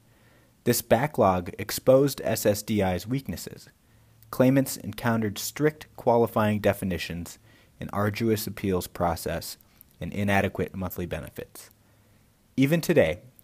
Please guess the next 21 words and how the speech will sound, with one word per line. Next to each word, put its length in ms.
ten 180
years 300
removed 400
from 220
the 60
financial 460
crisis 640
and 140
a 40
record 380
surge 380
in 100
claims, 500
the 100
average 360
claimant 380
is 160
required 340
to 120
appeal 320
twice 640